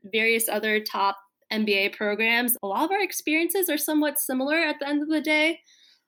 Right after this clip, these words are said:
So I feel comforted that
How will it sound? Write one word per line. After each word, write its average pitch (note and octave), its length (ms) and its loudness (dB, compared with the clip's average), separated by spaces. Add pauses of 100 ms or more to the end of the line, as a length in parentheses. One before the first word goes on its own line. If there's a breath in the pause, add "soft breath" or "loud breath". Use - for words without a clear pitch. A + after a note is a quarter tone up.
So A3 920 0 (560)
I B3+ 160 2
feel C4 240 0
comforted A#3+ 760 -2
that G#3 360 0